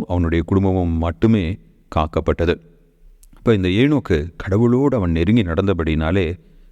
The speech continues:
கர்த்தருடைய செயல்கள் அவனுக்கு வெளிப்படுத்தப்பட்டது. நாமும் கூட நம்முடைய விசுவாசத்திலே மன உறுதியுள்ளவர்களாய் இருப்போமே என்றால், கர்த்தருக்கு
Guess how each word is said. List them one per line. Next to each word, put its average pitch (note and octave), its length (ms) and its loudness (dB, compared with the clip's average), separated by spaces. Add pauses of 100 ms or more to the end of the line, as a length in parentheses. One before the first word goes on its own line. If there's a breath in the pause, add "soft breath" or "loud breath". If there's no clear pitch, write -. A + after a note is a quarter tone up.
கர்த்தருடைய F#2+ 680 0 (140)
செயல்கள் F2+ 600 0
அவனுக்கு D#2+ 400 -2
வெளிப்படுத்தப்பட்டது. D#2+ 720 -2 (760)
நாமும் A#2+ 380 2
கூட F2 440 0 (280)
நம்முடைய E2+ 360 0
விசுவாசத்திலே F2 840 -2
மன F#2 260 0
உறுதியுள்ளவர்களாய் F2+ 880 0
இருப்போமே E2 460 -2
என்றால், D#2+ 400 -2 (540)
கர்த்தருக்கு G#2+ 380 -2